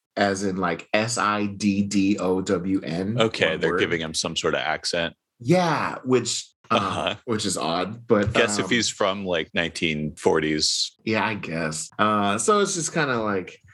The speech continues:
Speaker 1: it's like, okay, well, there's, there's more M C U influence,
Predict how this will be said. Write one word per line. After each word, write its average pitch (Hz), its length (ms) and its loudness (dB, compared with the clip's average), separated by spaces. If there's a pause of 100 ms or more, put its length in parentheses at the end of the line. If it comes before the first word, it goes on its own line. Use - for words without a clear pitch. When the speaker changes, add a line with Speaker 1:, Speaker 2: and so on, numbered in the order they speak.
(100)
Speaker 1:
it's - 100 -6
like, 120 160 4
okay, 139 340 4
well, 120 180 4
there's, 120 580 0
there's 117 440 0
more 107 360 2
M 101 160 0
C 104 160 -2
U 98 120 0
influence, 87 640 -6